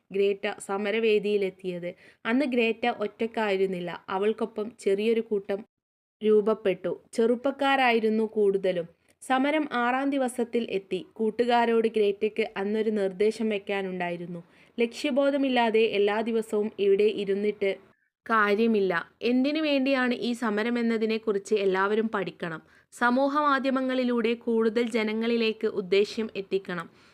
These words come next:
ഒരു ലൈക്കോ കമന്റോ പോലും സമരത്തിൽ നേരിട്ടെത്താൻ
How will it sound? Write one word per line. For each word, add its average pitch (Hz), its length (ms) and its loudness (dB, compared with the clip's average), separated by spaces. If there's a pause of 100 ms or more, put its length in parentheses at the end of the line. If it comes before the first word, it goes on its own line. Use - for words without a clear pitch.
(120)
ഒരു 285 240 2
ലൈക്കോ 226 420 0 (120)
കമന്റോ 214 400 0
പോലും 220 380 -2
സമരത്തിൽ 202 600 -2
നേരിട്ടെത്താൻ 202 680 -4